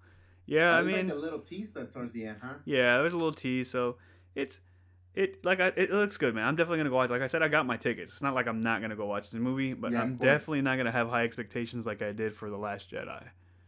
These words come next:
Speaker 2: Yeah.
Speaker 1: But, uh, yeah, so let's jump to the next topic. Uh, let's go ahead and dive into s-, 'cause we've got some major, like, Batman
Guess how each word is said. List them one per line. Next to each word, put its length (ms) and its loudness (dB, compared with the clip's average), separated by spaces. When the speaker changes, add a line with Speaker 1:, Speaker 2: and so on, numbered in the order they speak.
Speaker 2:
Yeah. 220 -16
Speaker 1:
But, 160 0
uh, 220 0
yeah, 360 2
so 360 -2
let's 160 -2
jump 140 0
to 80 0
the 80 0
next 180 -2
topic. 500 0
Uh, 340 2
let's 180 -4
go 180 4
ahead 120 4
and 140 -2
dive 180 4
into 160 -2
s-, 120 -8
'cause 180 -6
we've 100 -6
got 160 -2
some 160 0
major, 300 0
like, 280 -6
Batman 580 -2